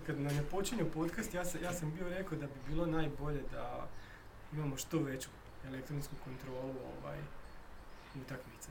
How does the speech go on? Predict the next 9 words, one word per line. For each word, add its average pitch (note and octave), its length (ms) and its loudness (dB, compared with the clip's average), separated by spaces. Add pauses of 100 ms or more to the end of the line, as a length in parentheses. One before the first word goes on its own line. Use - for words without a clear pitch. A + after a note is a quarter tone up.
Znači C3 280 -8
da C3 120 -4
izbacimo D3 480 4
suca E3+ 400 0
koliko D#3 260 0
god E3 240 6
možemo. A2 320 -2
I A2 80 -8
sad G3+ 240 2